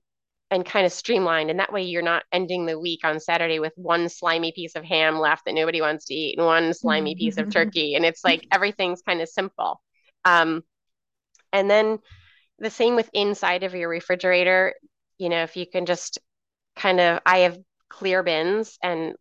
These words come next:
Speaker 1: I don't know if you have HomeGoods, Marshalls, T J Maxx, those kind of places are great for those kind of containers.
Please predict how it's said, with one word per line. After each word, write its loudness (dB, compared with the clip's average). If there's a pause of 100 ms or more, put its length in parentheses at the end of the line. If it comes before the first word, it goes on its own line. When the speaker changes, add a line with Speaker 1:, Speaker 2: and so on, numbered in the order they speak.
(580)
Speaker 1:
I -4
don't 0
know 2
if -4
you -4
have -6
HomeGoods, 0
Marshalls, -2
T -10
J 2
Maxx, 2
those -2
kind 0
of -6
places -8
are 2 (120)
great 2 (100)
for 0
those 2
kind -2
of -4
containers. 0